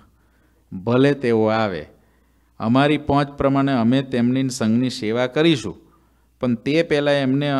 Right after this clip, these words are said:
અમને તેમનું ભગવાનપણું બતાવવું પડશે." એટલે સુંદરજી ને હિરજીભાઈ તો સાંભળીને ટાઢા થઈ ગયા ખરેખરા, કારણ કે કચ્છના રાજ્યના મોભાદાર માણસો હતા,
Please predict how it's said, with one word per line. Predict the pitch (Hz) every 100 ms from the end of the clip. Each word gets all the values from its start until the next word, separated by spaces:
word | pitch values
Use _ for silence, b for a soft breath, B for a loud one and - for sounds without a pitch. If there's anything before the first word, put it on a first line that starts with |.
| 135 -
અમને | 113 117 127 143
તેમનું | 131 131 135 117
ભગવાનપણું | 98 101 110 131 139 135 123 117
બતાવવું | 110 104 107 104 95
પડશે." | 101 90 - 78
એટલે | - _ _ _ _ _ _ _ _ 147
સુંદરજી | 139 143 143 143 139 143
ને | 139 120
હિરજીભાઈ | 127 127 131 123 123
તો | 120
સાંભળીને | 120 117 117 120
ટાઢા | 113 107 101 104
થઈ | 104 110
ગયા | 123 123
ખરેખરા, | 98 104 98 90 90 85 87 b b b b b b b
કારણ | - 120 135 139
કે | 135 131
કચ્છના | 135 120 - 131 127
રાજ્યના | 113 110 107 120 120
મોભાદાર | 107 104 107 110 113 117 110
માણસો | 104 98 98 110 131 113
હતા, | 92 90